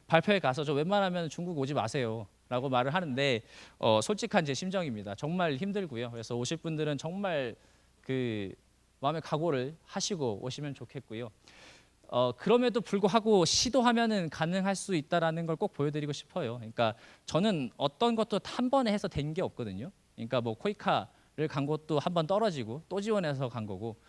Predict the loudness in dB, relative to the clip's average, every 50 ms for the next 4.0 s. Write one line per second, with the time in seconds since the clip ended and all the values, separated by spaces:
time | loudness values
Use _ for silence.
0 | -20 _ _ -8 -2 0 0 0 0 -4 -6 -6 -6 -6 -6 -4 -4 -4 -4 -2
1 | -2 0 0 0 0 0 0 0 2 0 0 0 2 2 4 4 4 2 2 2
2 | 2 2 2 2 0 -2 0 0 0 -2 -4 -8 -10 -12 -10 -8 -8 -8 -8 -6
3 | -4 -2 -2 -2 -2 -4 -4 -4 -4 -2 -2 -2 -2 -2 -4 -4 -6 -8 -10 -10
4 | -14